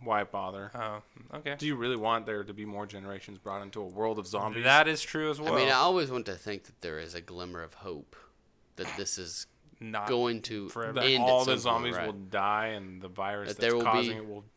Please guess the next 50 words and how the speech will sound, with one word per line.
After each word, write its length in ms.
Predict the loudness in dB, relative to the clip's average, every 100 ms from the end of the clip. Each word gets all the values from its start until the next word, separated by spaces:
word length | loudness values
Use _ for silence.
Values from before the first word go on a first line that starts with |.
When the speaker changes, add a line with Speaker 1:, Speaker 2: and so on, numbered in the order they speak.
| _
Speaker 1:
also 400 | -2 -2 -2 -6 -2
Speaker 3:
that 100 | 0
Speaker 1:
die. 140 | 2
Speaker 3:
eventually 420 | 2 0 0 2
a 80 | 2
helicopter 560 | 2 -2 -4 -4 -6 -8
is 100 | -12
gonna 200 | -10 -10
fly 280 | -6 -4 -2
over 240 | -4 -4
and 120 | -6 -6
say, 360 | -4 -4 -6 -12 -20 -18 -8
"It 160 | -4
is 240 | -2 -2 0
over. 580 | 0 0 0 2 2
The 160 | -2 -2
Speaker 1:
<laughs> 20 |
Speaker 3:
government 580 | 2 4 4 0 -2 -2
has 260 | -4 -4 0
risen 380 | 0 2 0
again. 640 | -2 -2 -2 0 0 -4 -8 -18 -20 -20 -20 _ _ _
We're 200 | -2 0
here 180 | 2 2
to 80 | 2
save 440 | 2 2 4 2
you." 200 | -2 -2
Speaker 2:
See, 180 | 2 2
if 100 | 2
helicopter 380 | 2 0 -4 -6
said 200 | -8 -8
that, 120 | -4
I 60 | -4
would 200 | -4 -4
not 220 | -4 -2
trust 300 | 0 0 0
that 120 | 2
Speaker 1:
<laughs> 240 | 4 6 8
Yeah, 180 | 12 12
Speaker 2:
helicopter. 320 | 10 6 2
Speaker 1:
if 60 |
the 100 | 4
helicopter, 260 | 6 6 6
like, 120 | 2
"Whoa, 280 | 2 4 4
they're 180 | 6 4
trying 200 | 4 2
to 60 | 2
get 180 | 0 0
our 220 | 0 -2 -8 -16 0
goods 380 | 4 4 2